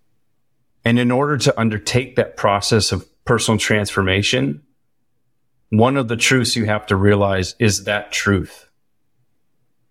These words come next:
That truth that you are in large part the way you are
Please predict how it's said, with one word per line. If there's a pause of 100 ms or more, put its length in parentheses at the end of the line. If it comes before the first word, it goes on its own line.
(440)
That
truth
that
you
are
in
large
part
the
way
you
are